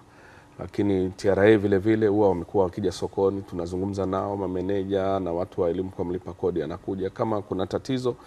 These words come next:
wametoa room kwamba, "Njoo tuzungumze, ulipe taratibu." Kwa hiyo mnafanya mkataba huku, unafanya biashara, lakini, eh, unalipa taratibu. Kwa hiyo kwe-, kwenye, kwenye eneo letu la Kariakoo, eh, kwenye hilo tatizo tulishaondoka hata kabla ya sheria hii kuja, eh, ku-, ku-,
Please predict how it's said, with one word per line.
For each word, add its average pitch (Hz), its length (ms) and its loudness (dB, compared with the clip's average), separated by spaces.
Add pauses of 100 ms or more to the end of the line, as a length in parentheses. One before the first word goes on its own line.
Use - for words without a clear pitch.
(320)
wametoa 101 480 2
room 101 220 0
kwamba, 92 340 -2
"Njoo 98 280 4
tuzungumze, 95 560 -2
ulipe 92 280 -2
taratibu." 90 520 -8
Kwa 104 140 0
hiyo 95 100 0
mnafanya 107 320 -2
mkataba 95 460 0
huku, 98 180 0
unafanya 113 340 -2
biashara, 104 440 -2
lakini, 104 420 -4 (440)
eh, 92 160 4
unalipa 87 640 -2
taratibu. 87 520 -8
Kwa 117 120 4
hiyo 127 80 4
kwe-, 117 240 2
kwenye, 120 360 0
kwenye 120 400 -2
eneo 139 220 4
letu 139 240 2
la 110 80 2
Kariakoo, 104 600 0 (500)
eh, 80 180 0
kwenye 113 220 4
hilo 123 160 8
tatizo 107 360 -2
tulishaondoka 95 680 0
hata 90 180 0
kabla 90 320 -2
ya 80 260 0
sheria 87 380 0
hii 85 220 -2
kuja, 67 320 -8
eh, 80 180 -2
ku-, 73 280 -12
ku-, 78 180 -8